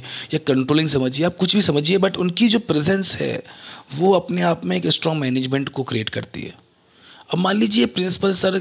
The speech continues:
किसी कारण से बीमार हैं और चार पाँच दिन तक school नहीं आते हैं, अब क्या होगा school में? अब सभी लोग इस तरीके से आज़ादी मनाएंगे जैसे कि देश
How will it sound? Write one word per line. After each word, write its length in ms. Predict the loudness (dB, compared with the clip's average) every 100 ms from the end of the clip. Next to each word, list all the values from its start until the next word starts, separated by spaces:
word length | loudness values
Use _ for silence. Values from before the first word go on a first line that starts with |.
| -4
किसी 240 | -4 -4 -4
कारण 260 | -2 -2
से 120 | -2
बीमार 400 | 0 2 2 0
हैं 180 | -2 -2
और 120 | -2
चार 220 | 0 -2 0
पाँच 160 | -2
दिन 160 | -2 -2
तक 160 | -2
school 260 | -2 -2 -2
नहीं 200 | -2 -4
आते 240 | -6 -12
हैं, 100 | -16 -18 _ -20 -20 -20 _ _
अब 200 | -4 -4 -2
क्या 120 | -2 0
होगा 380 | 2 2 2 0
school 300 | -2 -8 -12
में? 120 | -16 -20 _ _ _ _ _ _ _ _ _ _ _ 0
अब 200 | 0 0
सभी 360 | -2 0 2 4
लोग 400 | 6 6 4 2
इस 160 | 0 2
तरीके 340 | 0 2 2
से 100 | 0
आज़ादी 480 | 0 2 4 4 4
मनाएंगे 560 | 2 2 0 2 2 4
जैसे 300 | 2 0 -2
कि 120 | -2 -2
देश 340 | 2 2